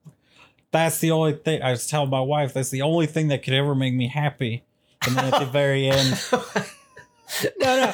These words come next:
Speaker 1: 'cause at the very end, I scrolled down, like, two products to the one I have, and I was like, "I'm just stuck with this Q S, like, Q A eight hundred."
Speaker 2: <laughs>
Speaker 1: And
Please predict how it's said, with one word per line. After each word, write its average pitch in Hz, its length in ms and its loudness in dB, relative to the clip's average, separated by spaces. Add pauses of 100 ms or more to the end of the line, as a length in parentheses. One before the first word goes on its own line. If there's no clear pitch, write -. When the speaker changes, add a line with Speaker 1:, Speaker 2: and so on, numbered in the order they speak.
Speaker 1:
'cause 247 520 0
at 220 100 2
the 214 60 0
very 208 320 2
end, 202 180 2
I 190 100 4
scrolled 185 460 0
down, 180 440 2 (400)
like, 139 220 2 (160)
two 175 320 2
products 160 600 0
to - 80 0
the 135 80 2
one 143 200 2
I 135 80 2
have, 156 300 2
and 151 80 2
I 151 40 4
was 151 80 0
like, 143 200 0 (460)
"I'm 214 160 2
just 208 300 0
stuck 226 320 0
with 214 120 2
this 190 240 2
Q 214 460 0
S, 202 400 0
like, 180 240 0
Q 240 280 0
A 190 260 0
eight 254 260 4
hundred." 170 760 2
Speaker 2:
<laughs> - 420 -2
Speaker 1:
And 175 140 -2